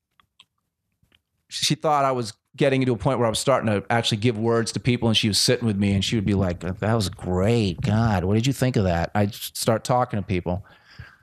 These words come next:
She said to me one time driving home, she goes, "All right, like, this is one of those lesson moments." And she goes,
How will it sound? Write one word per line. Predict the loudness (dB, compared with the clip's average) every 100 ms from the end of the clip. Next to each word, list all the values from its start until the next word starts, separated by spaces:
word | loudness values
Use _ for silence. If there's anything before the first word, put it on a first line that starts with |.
| -10
She | -6
said | -2 0
to | 2
me | 2
one | 0
time | 2 2 2
driving | 2 2 2
home, | 2 2
she | 0
goes, | -2
"All | 0 2
right, | 2 0 -4 _ _ _
like, | 0 0 -2 _ _ -20 -4
this | 0 0
is | 0
one | 0
of |
those | 0 0
lesson | 2 2 2 2
moments." | 2 0 -2 -6 -6
And | -4 -2
she | 2
goes, | 2 2